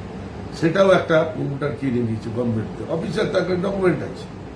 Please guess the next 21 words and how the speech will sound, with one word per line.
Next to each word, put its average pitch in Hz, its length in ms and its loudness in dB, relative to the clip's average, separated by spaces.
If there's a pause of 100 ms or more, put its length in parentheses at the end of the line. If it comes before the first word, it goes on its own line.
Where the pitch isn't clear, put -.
(920)
আমার 190 200 6
কাছেও 175 300 6
ডকুমেন্ট 147 340 0 (100)
আছে। - 160 -10 (760)
তো - 80 -10 (100)
সেই 165 200 6
যখন 185 180 4 (100)
রেজিস্ট্রি 170 320 2 (100)
করছে, 190 180 -2 (120)
তার 180 200 2
আগে 185 220 2
আমি 180 160 4
জমি 143 240 2
পেয়েছি, 113 300 -4
মানে, 123 220 -4
কর্পোরেশন 160 420 0 (100)
পেয়েছি। - 360 -10 (1120)
তাকে 160 260 2
ডেকে 165 200 2 (120)
বুঝিয়ে 156 260 4 (120)
বলে 170 180 -2